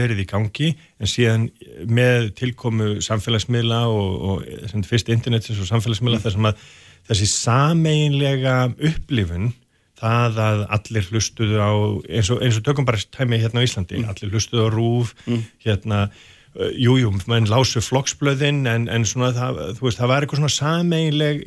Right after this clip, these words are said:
Speaker 1: hérna,
Speaker 2: Já.
Speaker 1: upplifun af því hvernig samfélagið væri. Það er að minnka.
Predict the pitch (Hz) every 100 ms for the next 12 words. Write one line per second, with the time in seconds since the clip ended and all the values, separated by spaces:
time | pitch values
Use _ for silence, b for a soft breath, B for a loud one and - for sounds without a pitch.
0 | 123 143 127 139 135 - 165 - 165 151
1 | 143 143 156 143 139 147 135 156 147 143
2 | 135 131 120 - - _ b b b b
3 | b - 120 147 175 160 170 165 135 165
4 | 180 - -